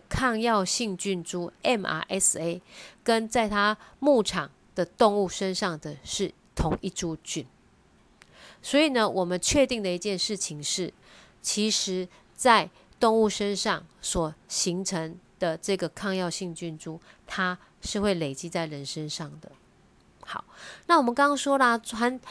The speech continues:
早期的这个抗生素呢，会用在动物的这个增胖的这个应用上嘛。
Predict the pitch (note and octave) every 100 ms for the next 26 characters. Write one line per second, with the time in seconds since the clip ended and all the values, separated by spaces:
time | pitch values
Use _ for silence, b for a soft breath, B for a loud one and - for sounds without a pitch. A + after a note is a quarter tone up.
0 | B - F#3+ F3+ - G#3+ G3+ B3 A3+ -
1 | B3+ A3+ A3 A3 A#3+ G#3 F#3+ G3+ A3 G#3+
2 | A3 G3+ G#3+ G3+ - A#3 G#3 A3+ G3+ E3+
3 | G3+ G3 F3+ G#3+ G#3+ G#3+ B3 F3+ - B
4 | B B - E3+ G3 F#3 F3+ E3 D#3 D3+
5 | A#2+ C#3+ _ _ F3+ _ - G3 G3+ F3
6 | - F3+ D3 C3+